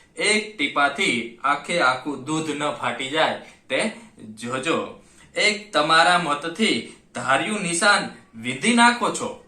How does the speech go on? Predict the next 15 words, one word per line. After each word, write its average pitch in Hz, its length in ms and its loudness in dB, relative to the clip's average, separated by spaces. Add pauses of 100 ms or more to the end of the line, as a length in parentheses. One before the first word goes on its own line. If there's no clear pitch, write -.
(160)
પણ 247 260 4 (420)
એક 233 300 -4
તમારા 196 420 0
મતથી 196 680 -4 (180)
ધાર્યું 127 440 -6
નિશાન 196 540 0 (220)
વીંધી 135 440 -4
નાખો 156 420 0
છો, 113 420 -6 (200)
પણ 143 420 2 (440)
એ 226 240 6
જ 233 220 0
તમારી 165 600 2
ઓળખનો 151 560 0
અંગૂઠો 143 840 -2